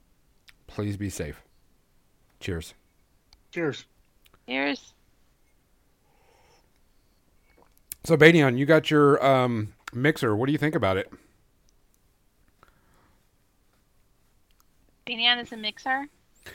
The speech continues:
Speaker 1: He, uh, I, he guess he got one of the mixers.
Speaker 2: The paint mixer,
Speaker 1: The
Speaker 2: yeah.
Speaker 1: paint mixers.
Speaker 3: Oh, a vortex mixer.
Speaker 1: Yeah, with a vortex
Speaker 3: Okay.
Speaker 1: one. All right, I'm gonna
Speaker 3: 'Cause
Speaker 1: switch
Speaker 3: when
Speaker 1: this
Speaker 3: you just
Speaker 1: over.
Speaker 3: say mixer, I'm thinking, like, "Oh, I didn't realize you were into baking and you got a mixer."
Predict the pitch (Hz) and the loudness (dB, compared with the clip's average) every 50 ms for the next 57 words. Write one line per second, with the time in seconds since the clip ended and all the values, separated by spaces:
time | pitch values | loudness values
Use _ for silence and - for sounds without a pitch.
0 | - - - - 160 175 180 170 160 151 143 143 - - 135 131 131 - - 143 | -20 -18 -4 0 2 4 6 8 8 8 8 6 4 2 -2 -2 -2 -2 -2 0
1 | 139 135 156 151 151 127 135 139 - 131 131 123 117 110 113 135 127 - 101 95 | 2 2 2 0 2 0 0 0 0 -2 -4 -4 -4 -4 -4 -4 -4 -4 -6 -8
2 | - - _ _ _ _ _ _ _ _ _ _ _ _ _ _ _ _ _ - | -8 -14 _ _ _ _ _ _ _ _ _ _ _ _ _ _ _ _ _ -10
3 | 180 165 170 156 143 131 - 120 - - - - 123 117 135 143 127 107 110 101 | -4 -2 -2 -2 -2 -4 -8 -16 -16 -14 -10 -8 -4 -2 -2 -2 -2 -2 -6 -6
4 | - 104 95 - - - - _ _ _ _ _ _ _ _ _ _ _ _ - | -6 -8 -8 -10 -12 -20 -20 _ _ _ _ _ _ _ _ _ _ _ _ -6
5 | 277 139 254 247 214 214 226 233 240 - 240 220 - - _ 208 196 190 - - | -4 -4 -4 -4 -6 -6 -8 -8 -8 -10 -14 -14 -14 -16 _ -16 -16 -16 -16 -12
6 | 196 196 185 165 160 - - 104 92 - 214 - 101 - 214 208 202 202 196 - | -10 -10 -10 -10 -10 -12 -12 -12 -10 -8 -8 -8 -6 -6 -4 -4 -6 -6 -8 -12
7 | _ _ - - - 160 170 208 302 330 226 254 247 - 262 233 240 254 247 - | _ _ -8 0 4 4 6 6 4 2 2 2 2 2 2 2 2 2 4 4
8 | 185 180 175 190 381 370 349 302 277 262 262 - _ _ - 285 285 277 247 226 | 4 6 6 6 6 6 6 4 4 2 -2 -2 _ _ -8 -4 0 2 2 0
9 | 233 247 - - 254 254 262 - 254 233 226 220 214 214 208 208 202 202 196 196 | 0 -4 -8 -8 -8 -8 -6 -6 -6 -4 -4 -4 -2 -2 -2 -2 -2 -4 -6 -8
10 | - _ - - - - - - - - - - - - - - 220 220 247 247 | -12 _ -20 -20 -20 -20 -20 -18 -16 -12 -8 -6 -4 -2 0 0 0 -2 -4 -6
11 | 226 226 233 240 247 247 247 247 226 233 240 233 226 220 226 226 214 202 - 208 | -6 -6 -4 -2 0 -2 -2 -4 -6 -10 -10 -8 -8 -6 -6 -8 -8 -2 0 2
12 | 214 262 269 _ 254 214 202 202 196 196 196 196 196 196 196 208 202 196 196 202 | 2 2 0 _ -6 -6 -6 -6 -6 -10 -12 -12 -12 -8 -6 -6 -6 -6 -8 -10
13 | 208 233 - - - 180 180 180 170 | -12 -14 -14 -12 -12 -12 -12 -12 -14